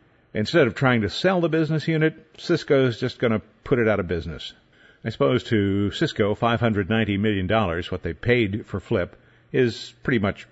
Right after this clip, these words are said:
pocket change, so it's hardly worth thinking about the people who work there or those who have purchased the company's products. More than five hundred people will be losing their jobs, but that's not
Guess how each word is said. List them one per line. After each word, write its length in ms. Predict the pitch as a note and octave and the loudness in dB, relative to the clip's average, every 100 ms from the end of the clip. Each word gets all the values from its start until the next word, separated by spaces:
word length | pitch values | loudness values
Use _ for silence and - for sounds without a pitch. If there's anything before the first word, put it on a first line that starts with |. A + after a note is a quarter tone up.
| _ | _
pocket 340 | - A2 - - | -2 -2 -2 -8
change, 400 | - F2 E2 F2+ | -4 -4 -6 -8
so 140 | G#2 | -8
it's 140 | G2+ - | -8 -2
hardly 300 | A2+ F#2+ F2+ | -2 0 -2
worth 260 | F2+ F2+ - _ - | -2 -4 -8 _ -2
thinking 280 | G#3+ G#3 | 0 -2
about 280 | F2 D#2+ D#2 | -4 -4 -8
the 60 | - | -10
people 400 | - G3 - G#2+ | -6 -4 -2 -2
who 80 | G#2 | 0
work 320 | A#2 E3+ - | 0 -2 -4
there 300 | E2 D#2+ G#2+ - - - _ | -4 -4 -8 -12 -20 -20 _
or 200 | G2 G#2+ | -2 0
those 240 | F#2 G2+ G2 | 0 -2 -2
who 120 | F#2+ | -4
have 180 | D#2+ - | -6 -2
purchased 400 | C3 - G#2 - | -2 0 -4 -6
the 80 | |
company's 500 | - A#2 F#2 F2 E2+ - _ | -4 -4 -4 -6 -8 -12 _
products. 500 | C3+ A2+ D#2+ - - _ - - - | -4 -2 -4 -8 -20 _ -20 -20 -4
More 160 | D3 F3 | 0 2
than 100 | C3+ | 4
five 320 | D3 C#3+ C#3+ | 4 4 2
hundred 420 | A2+ G3 D3 G2 | 2 0 0 -2
people 320 | G#2 F#2 G2+ | -4 -4 -6
will 140 | C#2 A2 | -6 -4
be 140 | A#2 | 0
losing 340 | A2+ A2 A2+ G2 | 2 2 2 0
their 160 | F#2+ | 0
jobs, 560 | F2 A2+ G2+ F#2+ C3 - _ _ _ _ - | 2 2 2 0 -4 -10 _ _ _ _ 2
but 380 | E3+ E3 E3 | 4 4 2
that's 340 | C3 A#2+ - - | 2 0 -2 -4
not 220 | A2 | -2